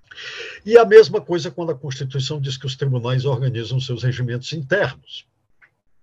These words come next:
Novamente, o Poder Judiciário, naquele caso, é o legislador. E regimento interno tem força de lei. Esse argumento até hoje foi respondido pelo Supremo Tribunal Federal,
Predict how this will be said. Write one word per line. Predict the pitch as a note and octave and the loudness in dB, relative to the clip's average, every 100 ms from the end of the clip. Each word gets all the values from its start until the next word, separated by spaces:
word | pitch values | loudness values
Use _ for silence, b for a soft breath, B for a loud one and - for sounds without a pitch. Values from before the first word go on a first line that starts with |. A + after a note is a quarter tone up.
| _ _ _ _ _ | _ _ _ _ _
Novamente, | A#2 C3 C3 C3 G2 B2+ C3 | -2 0 2 0 -2 -6 -8
o | |
Poder | C3 G2 G2+ | -12 -12 -12
Judiciário, | F#2 E2+ E2+ - F2+ A#2+ C3 | -12 -16 -16 -12 -8 -8 -10
naquele | A#2+ D3 B2 - E2+ D#2 | -6 -4 -4 -8 -18 -18
caso, | - D2+ B2 C3 _ | -18 -16 -16 -18 _
é | C3 | -4
o | F3 | -4
legislador. | G2+ E2 - D2 B2+ - _ _ _ _ | -4 -6 -12 -16 -16 -20 _ _ _ _
E | E3 | -2
regimento | C3 G2 G2+ E2 E2+ | 0 0 -6 -12 -14
interno | F#2+ E2+ E2+ | -14 -12 -12
tem | G#2+ A2+ | -12 -14
força | - D#2+ - | -12 -14 -14
de | F2 B2 | -12 -12
lei. | A#2+ - _ _ _ _ _ - _ _ _ _ _ _ _ _ _ _ - _ B B B B B B B B B - | -14 -20 _ _ _ _ _ -20 _ _ _ _ _ _ _ _ _ _ -20 _ B B B B B B B B B -2
Esse | B2+ D#3 | 2 4
argumento | B2+ C3 C#3 C3+ | 4 2 0 -2
até | B2 C#3+ | -4 -2
hoje | A#2 C3 | -2 -2
foi | - B2 | -4 -6
respondido | G2+ A2+ - A#2 A2 F2+ A2 D#2 - | -4 -6 -8 -10 -10 -8 -10 -10 -18
pelo | C#3 C3+ | -16 -14
Supremo | - C#3+ C#3+ | -14 -16 -18
Tribunal | B2 C#3 C3+ - | -18 -16 -16 -16
Federal, | - - - _ | -20 -20 -20 _